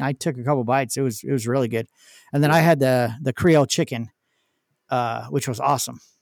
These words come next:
Uh, had the rice, I had some sausage in the rice, had a little s-, like, a marinara type sauce, and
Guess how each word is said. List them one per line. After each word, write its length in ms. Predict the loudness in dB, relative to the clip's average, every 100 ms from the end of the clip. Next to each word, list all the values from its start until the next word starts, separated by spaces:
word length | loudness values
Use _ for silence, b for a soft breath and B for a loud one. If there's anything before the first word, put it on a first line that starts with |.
| _ _
Uh, 180 | -8 -6
had 180 | -4 -2
the 80 | 0
rice, 680 | 0 0 0 -2 -4 -6 -6
I 120 | -6
had 180 | -4 -4
some 160 | -4 -6
sausage 440 | -4 -4 -4 -4
in 100 | -2
the 100 | 0
rice, 340 | 0 -2 -2 -4
had 140 | -4
a 60 | -2
little 260 | -2 -4
s-, 240 | -4 -4 -6
like, 200 | -8 -6
a 180 | -6 -6 _ b b b b -2
marinara 380 | 0 2 -2
type 240 | -4 -8 -6
sauce, 500 | -4 -2 -2 -2 -4
and 220 | -6 -8